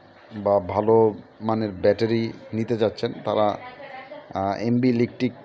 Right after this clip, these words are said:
নামে স্ক্রিনে দেওয়া নাম্বার থাকবে, সেই নাম্বারে যোগাযোগ করবেন। আর অবশ্যই ভিডিওতে একটি লাইক করবেন, যারা চ্যানেলে নতুন, চ্যানেলটা সাবস্ক্রাইব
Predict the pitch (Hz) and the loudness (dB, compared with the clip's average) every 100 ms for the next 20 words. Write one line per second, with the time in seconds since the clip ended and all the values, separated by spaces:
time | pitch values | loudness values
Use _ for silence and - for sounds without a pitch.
0 | - - - 101 104 107 107 104 113 - | -20 -12 -10 -4 -2 0 0 -2 -6 -4
1 | 107 104 107 104 101 98 - 104 - 131 | -2 2 4 4 4 2 4 2 4 2
2 | - - - - - - - 120 120 113 | 2 -4 -4 -8 -8 0 6 6 6 4
3 | 107 110 113 117 113 113 110 107 113 110 | -2 -2 2 4 6 8 8 6 6 4
4 | 110 113 - 117 110 123 - - - - | 6 6 6 4 6 4 2 -2 -8 -10
5 | - - - 110 113 110 104 101 - - | -12 -4 4 6 8 8 4 -2 -10 -18
6 | - - 135 175 - 175 180 160 131 139 | -8 2 4 6 6 8 8 6 4 4
7 | 143 143 139 120 120 - 127 147 135 117 | 6 4 6 6 6 6 6 6 6 8
8 | 113 110 120 120 120 117 117 135 139 117 | 8 6 6 6 6 6 4 0 2 4
9 | 110 107 107 - 110 - 107 | 4 2 0 0 0 2 0